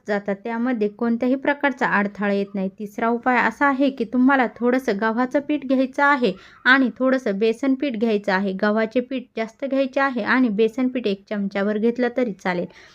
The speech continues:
त्यामध्ये थोडीशी हळद मिक्स करून याचे पीठ तुम्हाला मळून घ्यायचे आहे आणि याचा एक गोळा बनवून घ्यायचा आहे आणि त्याच्यामध्ये तुम्हाला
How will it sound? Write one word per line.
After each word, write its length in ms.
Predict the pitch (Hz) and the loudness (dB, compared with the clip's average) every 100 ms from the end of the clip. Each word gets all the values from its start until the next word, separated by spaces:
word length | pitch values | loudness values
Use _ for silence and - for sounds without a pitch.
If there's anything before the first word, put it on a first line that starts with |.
| _ _ | _ _
त्यामध्ये 400 | 220 220 247 220 202 | -2 0 0 0 2
थोडीशी 320 | 247 262 254 233 | 4 4 4 2
हळद 300 | 226 247 254 | 4 4 4
मिक्स 240 | 277 277 | 0 -2
करून 280 | - 294 269 | -2 0 2
याचे 280 | 220 226 277 | 0 0 -2
पीठ 240 | 269 285 - - | 0 -2 -2 -2
तुम्हाला 320 | 254 269 262 | 0 2 2
मळून 360 | 208 214 214 214 | 2 2 2 2
घ्यायचे 300 | 220 190 196 | 2 0 0
आहे 260 | 190 185 190 - - - | 0 0 -2 -6 -14 -2
आणि 240 | 262 262 | 2 4
याचा 280 | 226 226 277 | 2 2 4
एक 160 | 277 214 | 4 6
गोळा 240 | 240 240 269 | 4 6 6
बनवून 340 | 285 277 262 | 6 4 4
घ्यायचा 340 | 240 208 190 185 | 4 2 2 0
आहे 200 | 185 208 | 0 2
आणि 280 | 226 247 202 | 2 2 2
त्याच्यामध्ये 540 | 220 220 262 269 247 214 | -2 0 4 4 4 4
तुम्हाला 400 | 262 262 277 | 4 4 6